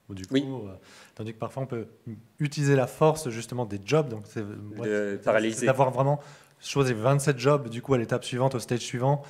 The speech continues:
Speaker 1: soit j'en ai trente, soit j'en ai selon,
Speaker 2: Mm.
Speaker 1: voilà, euh, ma configuration. Et du coup, euh, bah, ce dynamisme permet qu'il y ait plusieurs runners en parallèle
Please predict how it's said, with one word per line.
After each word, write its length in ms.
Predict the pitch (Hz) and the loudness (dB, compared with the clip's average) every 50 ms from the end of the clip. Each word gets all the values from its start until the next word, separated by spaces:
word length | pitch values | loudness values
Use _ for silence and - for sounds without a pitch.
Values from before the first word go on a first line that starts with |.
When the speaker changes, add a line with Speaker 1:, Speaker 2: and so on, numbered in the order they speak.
| - - - - | -18 -20 -20 -20
Speaker 1:
soit 140 | - - 123 | -6 -4 -2
j'en 160 | 110 117 117 | -2 0 -2
ai 80 | 113 113 | -2 -4
trente, 400 | - 113 127 131 135 143 143 139 | -4 -2 2 4 4 4 4 2
soit 220 | - - - 120 | -2 -4 -2 -2
j'en 180 | 110 107 110 113 | -2 -2 -2 -4
ai 80 | 110 110 | -6 -6
selon, 300 | 110 - 110 104 113 117 | -6 -8 -8 -6 -2 2
Speaker 2:
Mm. 180 | 120 120 120 | 4 4 4
Speaker 1:
voilà, 260 | 117 113 117 110 101 92 | 2 0 -4 -4 -6 -6
euh, 120 | 90 92 | -8 -10
ma 140 | 95 98 101 | -10 -12 -12
configuration. 600 | - 101 95 104 95 95 98 101 - 143 151 175 170 - - - - - - - - - - _ - | -12 -12 -10 -8 -6 -6 -6 -4 -2 0 0 0 -2 -8 -18 -20 -20 -20 -20 -20 -20 -20 -20 _ -6
Et 160 | 139 120 123 | -4 -4 -4
du 160 | 110 110 110 | -4 -6 -10
coup, 480 | - - 147 160 175 180 180 180 170 139 | -4 0 2 4 4 4 4 4 4 2
euh, 140 | 123 117 110 | 2 0 -2
bah, 120 | 107 113 | -4 -6
ce 120 | 110 - 135 | -6 -6 -4
dynamisme 460 | 120 123 120 120 117 127 156 170 - - | -4 -4 -4 -4 -2 -2 -2 -2 -4 -4
permet 240 | - 117 110 131 139 | -4 -2 -2 -2 -2
qu'il 500 | 139 123 110 110 107 107 104 104 101 98 | -2 -4 -4 -4 -4 -4 -6 -6 -8 -8
y 120 | 98 107 | -6 -6
ait 60 | 110 107 | -8 -6
plusieurs 360 | 110 135 127 123 131 - - | -4 -2 0 2 2 2 2
runners 340 | 123 131 131 139 139 123 117 | 0 2 4 4 2 2 0
en 80 | 107 | -4
parallèle 540 | 101 - 104 101 104 120 139 147 147 123 | -4 -4 -4 -4 0 0 0 0 -2 -4